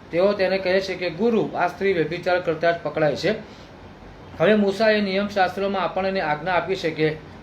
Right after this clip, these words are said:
એવીઓને પથ્થરે મારવી, તો તું, તો તમે તેને વિશે શું કહો છો?" પણ તેના પર દોષ મૂકવાનું કારણ તેમને મળી આવે માટે તેમનું પરીક્ષણ કરતા તેઓએ કહું,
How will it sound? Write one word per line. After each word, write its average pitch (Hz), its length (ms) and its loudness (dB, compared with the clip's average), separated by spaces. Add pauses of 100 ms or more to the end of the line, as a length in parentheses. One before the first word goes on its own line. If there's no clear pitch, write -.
એવીઓને 180 480 4
પથ્થરે 160 420 -2
મારવી, 156 480 -2 (300)
તો 196 100 0
તું, 214 560 -4
તો 202 120 0
તમે 196 300 2
તેને 202 320 2
વિશે 196 260 -2
શું 233 240 -6
કહો 151 220 2
છો?" 120 200 -10 (520)
પણ 208 260 4
તેના 190 240 2
પર 196 200 0
દોષ 196 280 0
મૂકવાનું 190 400 0
કારણ 180 260 2
તેમને 185 300 -2
મળી 180 360 0
આવે 170 280 4 (280)
માટે 165 280 -2
તેમનું 190 300 -2
પરીક્ષણ 185 400 0
કરતા 180 340 0
તેઓએ 170 420 2
કહું, 156 320 2